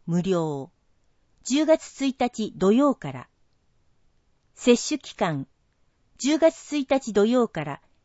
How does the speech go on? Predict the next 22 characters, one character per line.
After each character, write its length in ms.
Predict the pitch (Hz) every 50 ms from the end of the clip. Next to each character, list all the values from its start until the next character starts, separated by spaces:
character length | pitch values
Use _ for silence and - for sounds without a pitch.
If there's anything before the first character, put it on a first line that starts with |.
| _ _
平 220 | - 311 330 311
成 280 | - - 311 311 311 294
二 180 | 294 311 311
十 220 | 262 - 214 185 170
九 220 | - - - 170
年 300 | 170 170 170 165 160 - -
一 240 | 196 - - 294
月 180 | 277 294 294 -
三 300 | - - 311 294 285 269
十 260 | 202 185 175 160 151 147
一 260 | 139 - - 190 175
日 420 | 170 165 - - - 151 147 - _ _ -
火 160 | - - 202
曜。 400 | 196 185 185 160 139 123 117 _ _ _ _ _ _ _ _ _ _ _ _ _ _ _ _ _ _ _ _ _ _ _ _ -
対 180 | - 285 302 277
象、 400 | - - - 269 262 247 240 226
費 300 | 214 - - - 294 277
用、 340 | 226 175 147 135 131 - _ _ _ _ _
次 260 | - - 247 277 311
の 140 | 269 208 180
通 280 | - - 175 156 143 127
り。 160 | - -